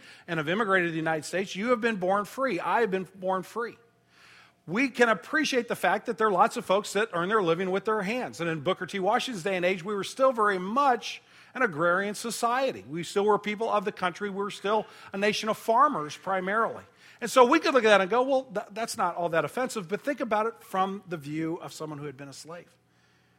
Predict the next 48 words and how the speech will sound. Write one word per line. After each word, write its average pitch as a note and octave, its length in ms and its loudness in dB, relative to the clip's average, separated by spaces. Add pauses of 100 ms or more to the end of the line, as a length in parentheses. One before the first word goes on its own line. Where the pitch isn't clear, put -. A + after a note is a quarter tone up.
(180)
You're D#3 100 -6
saying G3 280 2
to F#3+ 60 -4
me F#3+ 100 -2
that F3+ 140 -10
the D3 100 -4
best E3 340 -2
that G#3 100 -2
I F#3+ 80 -2
can F3 160 -6
ever E3 160 -6
do D3+ 480 -8
is D#3+ 120 -12
just - 440 -8
work E3 400 -2
with F3 160 -8
my E3 180 -6
hands? E3 480 -12 (440)
Are E3 40 -12
you E3 60 -6
saying G#3 200 0
that G3 80 2
I F3 60 6
can't F#3+ 260 -6
be E3 140 -6
educated, G3 440 -2
that F3+ 100 0
I D#3+ 80 0
can't, G#3 500 -4 (340)
uh, D3+ 220 2
be D3+ 240 0
able G3 160 4
to, E3 220 -6
to E3 280 -4
advance F3 800 -4 (440)
in F3 220 -2
my F3+ 280 2
culture G#3 400 -2
the F3+ 100 -6
same F#3+ 320 0
as F3 120 -4
someone F#3 360 -2
else? - 260 -6
So F3 300 4
you F3+ 140 -4
can F3+ 100 -4
see A3+ 400 -4
where F3+ 440 6